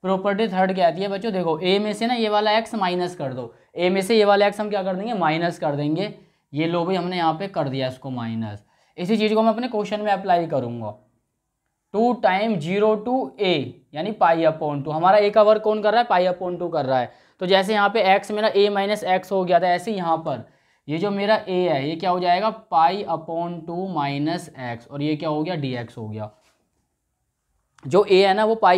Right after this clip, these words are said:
upon टू है, pi upon टू का वर्क कर रहा है, तो pi upon टू माइनस x हो गया, टू टाइम ज़ीरो to a, यानी ज़ीरो to pi upon टू sin, देखो, sin square,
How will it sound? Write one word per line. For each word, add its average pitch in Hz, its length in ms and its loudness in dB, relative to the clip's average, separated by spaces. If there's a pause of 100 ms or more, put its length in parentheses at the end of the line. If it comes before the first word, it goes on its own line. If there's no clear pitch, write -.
upon 196 400 -2
टू 165 180 -4
है, 117 260 -8
pi 156 180 -2
upon 180 300 -4
टू 180 100 -2
का 180 100 6
वर्क 156 220 4
कर 151 160 -2
रहा 151 80 0
है, 165 40 -4
तो 190 80 -8
pi 170 160 -4 (100)
upon 165 280 -6
टू 180 80 -6
माइनस 165 380 -4
x 135 220 -4
हो 147 120 -6
गया, 170 160 -4
टू 190 380 -4 (100)
टाइम 160 380 -2
ज़ीरो 151 360 -2 (140)
to 180 80 -2 (180)
a, 131 100 -6 (920)
यानी 139 200 -2
ज़ीरो 151 280 0
to 175 180 -4
pi 147 160 4 (120)
upon 143 420 -6
टू 170 180 -10
sin, 151 320 -4
देखो, 123 280 -8 (340)
sin 180 300 2
square, 196 360 2